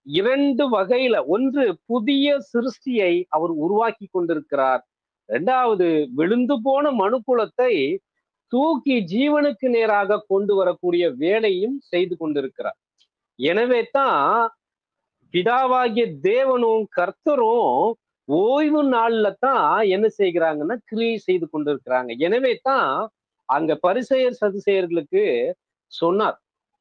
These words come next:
"நீங்க உங்களுடைய எருதாவது கழுதையாவது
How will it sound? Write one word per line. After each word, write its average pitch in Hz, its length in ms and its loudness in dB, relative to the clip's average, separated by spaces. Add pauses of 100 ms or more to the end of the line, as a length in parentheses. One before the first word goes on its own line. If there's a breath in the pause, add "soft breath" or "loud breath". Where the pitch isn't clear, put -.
(140)
"நீங்க 170 420 0
உங்களுடைய 156 420 2 (180)
எருதாவது 226 640 0
கழுதையாவது 202 640 0